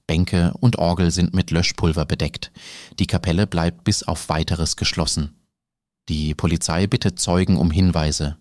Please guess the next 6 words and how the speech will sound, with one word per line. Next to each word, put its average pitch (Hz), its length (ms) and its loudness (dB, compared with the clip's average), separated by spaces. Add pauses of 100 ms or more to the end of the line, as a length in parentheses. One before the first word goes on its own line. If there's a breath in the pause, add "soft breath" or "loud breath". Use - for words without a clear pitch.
(280)
Eine 82 240 0
Fachfirma 87 640 2
muss 85 280 0
die - 140 0
Orgel 85 320 2
reinigen. 76 520 -2